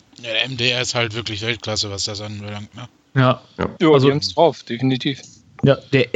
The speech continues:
Speaker 2: M D R ist definitiv erstklassig für dritte Liga. So.
Speaker 1: Ja.
Speaker 3: Genau.
Speaker 1: Ja, zumal
Speaker 3: Wo, wo
Speaker 1: das Spiel Münster gegen Paderborn ja auch, äh, nicht eins der schlechteren Sorte war, ne? Also ich fand, das war ja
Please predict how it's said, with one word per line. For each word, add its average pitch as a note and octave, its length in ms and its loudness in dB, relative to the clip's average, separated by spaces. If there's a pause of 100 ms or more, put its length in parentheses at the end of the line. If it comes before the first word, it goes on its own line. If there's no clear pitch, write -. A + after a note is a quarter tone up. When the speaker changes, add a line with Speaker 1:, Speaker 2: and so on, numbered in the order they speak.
Speaker 2:
M G3+ 140 8
D D3+ 180 6
R D#3 140 6
ist C#3+ 140 4
definitiv C#3+ 520 4
erstklassig A#2+ 580 0
für C3+ 100 -2
dritte E3 400 6
Liga. B2 300 0 (460)
So. - 220 0
Speaker 1:
Ja. A2 120 0 (540)
Speaker 3:
Genau. F2 260 4
Speaker 1:
Ja, - 160 2
zumal G#2+ 220 4
Speaker 3:
Wo, - 60 2
wo A#2+ 40 8
Speaker 1:
das - 100 2
Spiel D3 280 2
Münster D3+ 380 2
gegen C#3+ 180 -2
Paderborn C#3 440 2
ja B2+ 80 4
auch, B2 500 0
äh, A2 40 -4 (440)
nicht C#3+ 220 0
eins C3+ 220 0
der C3 100 2
schlechteren C#3 520 2
Sorte G#2+ 360 0
war, G2+ 160 -4
ne? C3 120 0
Also A#2 220 2
ich G2+ 100 2
fand, A2 200 0
das G#2+ 140 2
war A2 120 0
ja A2 160 0